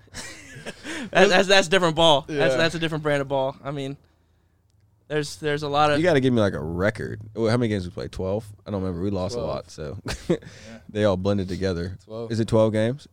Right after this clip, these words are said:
Speaker 3: Are you, are
Speaker 1: Yeah.
Speaker 3: you going, like, a
Speaker 2: No,
Speaker 3: s-
Speaker 2: but I think there's a larger discussion, like, what place does a group of five team have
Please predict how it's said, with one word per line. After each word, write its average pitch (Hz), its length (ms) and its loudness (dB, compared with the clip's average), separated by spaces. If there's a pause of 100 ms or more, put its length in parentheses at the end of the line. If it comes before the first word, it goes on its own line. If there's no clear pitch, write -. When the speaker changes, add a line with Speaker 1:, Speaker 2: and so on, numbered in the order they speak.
Speaker 3:
Are 110 60 2
you, 127 160 2
are - 60 0
Speaker 1:
Yeah. 123 60 4
Speaker 3:
you 120 100 4
going, 113 180 4
like, 92 340 -4
a 139 60 -4
Speaker 2:
No, 202 140 4
Speaker 3:
s- 170 60 2
Speaker 2:
but 147 160 2
I - 60 2
think 185 180 -4
there's 160 140 -2
a 135 60 -4
larger 139 320 0
discussion, 120 520 -6
like, 117 200 -8
what 123 280 -2
place 127 360 -8
does 117 260 -8
a 107 80 -8
group 127 300 -12
of 113 100 -8
five 117 380 -6
team 110 280 -14
have 107 540 -10